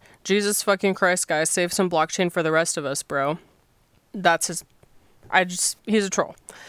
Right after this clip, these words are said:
He makes really technical digital art with totally absurd themes, which is what S N L was playing off of in the skit. Some of his real N F Ts are SpongeBob Hillary pants, which went for fifty-five thousand dollars,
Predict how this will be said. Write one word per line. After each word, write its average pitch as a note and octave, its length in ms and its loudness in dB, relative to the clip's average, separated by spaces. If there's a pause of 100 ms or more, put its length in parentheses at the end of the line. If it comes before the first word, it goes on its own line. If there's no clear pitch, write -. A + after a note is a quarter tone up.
(140)
He A3 60 8
makes A#3 180 4
really A#3+ 200 2
technical A3 440 0
digital F#3+ 340 2
art F3 300 2
with F#3 220 -6
totally A3+ 420 2
absurd A3+ 320 0
themes, F3+ 420 0
which F3+ 220 -2
is F3 160 -2
what F3 260 0
S F#3+ 220 0
N E3+ 60 2
L E3+ 120 2
was F3+ 140 -4
playing E3+ 300 0
off G3+ 160 2
of G#3+ 120 0
in F#3+ 120 2
the E3 80 0
skit. G#3+ 420 0 (680)
Some A3 400 2
of B3 80 -2
his C4+ 240 0
real F3 540 2
N G3 180 2
F G#3 180 0
Ts G3+ 520 -2
are E3 240 2
SpongeBob G3 760 0
Hillary A3 400 0
pants, D#4 540 -2
which G#3 180 -2
went F#3 240 0
for G3 140 0
fifty-five G3+ 540 0
thousand G3 320 0
dollars, G3+ 460 0